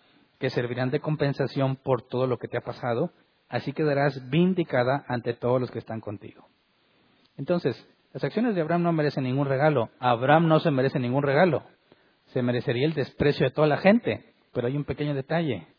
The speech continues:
Dios lo eligió como profeta. Y un profeta es un representante de Dios. Así que estos regalos no son por honrar a Abraham, sino al Dios que él está representando.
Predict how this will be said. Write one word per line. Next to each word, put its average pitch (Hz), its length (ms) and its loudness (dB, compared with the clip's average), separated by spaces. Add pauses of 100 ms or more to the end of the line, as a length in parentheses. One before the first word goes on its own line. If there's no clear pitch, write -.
(460)
Dios 117 380 -4
lo 131 140 -6
eligió 117 360 -6
como 123 220 -10
profeta. - 580 -8 (800)
Y 139 140 0
un 190 120 6
profeta 170 440 0
es 131 140 -2
un 139 80 0
representante 123 720 -4
de 135 160 -2
Dios. - 420 2 (340)
Así 123 240 -2
que 135 300 0
estos 190 360 -2
regalos 165 600 2
no 156 260 2
son 175 280 2
por 160 180 0
honrar 131 320 2
a 139 60 4
Abraham, 139 500 6 (1120)
sino 123 520 0
al 117 260 -4
Dios 147 400 6
que 120 320 0
él 147 140 0
está 139 260 -4
representando. 156 880 2